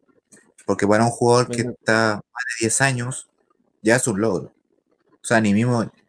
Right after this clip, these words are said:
Speaker 1: ni Cristiano Ronaldo estuvo tanto tiempo en el Real Madrid. Y aún así el Madrid no ha logrado ser lo que es. Y Cristiano Ronaldo tampoco ha sido el, logrado el nivel que es. De hecho, por eso mismo la semana dijo que yo me quedo en Ju-, dijo, "Yo me quedo en Juventus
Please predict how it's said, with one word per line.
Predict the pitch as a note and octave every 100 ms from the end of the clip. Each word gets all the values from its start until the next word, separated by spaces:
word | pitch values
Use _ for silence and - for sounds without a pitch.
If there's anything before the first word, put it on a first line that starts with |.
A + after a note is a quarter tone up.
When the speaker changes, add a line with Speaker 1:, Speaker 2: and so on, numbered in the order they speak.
| _
Speaker 1:
ni | A2+
Cristiano | G#2 G#2 C3+ C3+
Ronaldo | A2 B2+
estuvo | C3+ - B2
tanto | A#2+ B2 B2
tiempo | A#2 A#2 A#2
en |
el | A2+ G#2 G#2 _ _
Real | A2+ A2
Madrid. | G2 F#2+ B2 C3 _ _ _ _ _ _ -
Y |
aún | G#2
así | B2+ C3+
el |
Madrid | C#3 B2 B2+
no |
ha | A#2+
logrado | A2+ A2 B2 B2+ A#2+ A#2+ - _ _ _ _
ser | - B2+ B2+
lo | B2+
que | A#2+ G#2+ A#2+
es. | A#2+ - - _ _ _ -
Y | G2+
Cristiano | G#2 G#2 B2 A#2+
Ronaldo | A2+ A#2 B2
tampoco | G#2+ F#2+ A#2 A#2+
ha | A2+
sido | - B2+
el, | G#2+ E2
logrado | G#2 A2 A#2+
el | A#2+
nivel | G#2+ A2+
que | - A2
es. | A2+ - _ _ _ -
De | G#2+
hecho, | A#2+
por | A#2
eso | A#2+
mismo | B2 B2
la | A#2+
semana | A2+ G#2+ B2 C3 B2+
dijo | - _ - - _ _ _ _ _ _ _
que | G#2
yo | A2
me | B2+ A#2+
quedo | C3 C3
en | B2+
Ju-, | A2 G2+
dijo, | A#2+ A2+ A2
"Yo | G2
me | A#2+ B2
quedo | B2+ C3
en | A#2
Juventus | A2 C3 C3 C#3+ C#3+